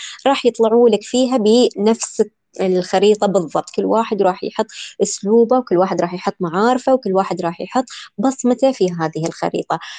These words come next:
فهي ليست خريطة، يعني ليست أداة، آه، إدارية، بل هي أداة إبداعية، لأن كل واحد راح يحط لمساته وبصماته، كل واحد راح يحاول يخرجها للجميع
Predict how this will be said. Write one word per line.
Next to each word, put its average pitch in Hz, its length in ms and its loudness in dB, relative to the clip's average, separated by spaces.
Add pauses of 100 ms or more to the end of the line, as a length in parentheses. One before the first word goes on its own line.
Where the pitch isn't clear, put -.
(100)
فهي 247 600 4
ليست 285 360 2
خريطة، - 520 -4
يعني 175 340 -2
ليست 262 360 2 (140)
أداة، 196 300 0 (120)
آه، 165 280 0
إدارية، 196 480 2
بل 214 100 0
هي 226 240 0
أداة 220 440 2
إبداعية، 185 640 0 (320)
لأن 226 280 0
كل 247 140 -2
واحد 247 340 2
راح 226 240 0
يحط 240 360 -4
لمساته 214 640 0
وبصماته، 202 840 0 (300)
كل 220 100 2
واحد 226 320 2
راح 233 280 2
يحاول 220 600 2 (300)
يخرجها 220 680 0
للجميع 240 720 0